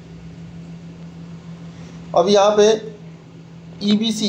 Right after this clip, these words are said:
economically backward class को भी define किया गया है दोस्त। देखिए economically backward class जो है उसको भी define किया गया है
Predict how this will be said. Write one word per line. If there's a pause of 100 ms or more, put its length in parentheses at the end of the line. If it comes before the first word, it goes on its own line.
(140)
economically
backward
class
को
भी
define
किया
गया
है
दोस्त।
देखिए
economically
backward
class
जो
है (320)
उसको
भी
define
किया
गया
है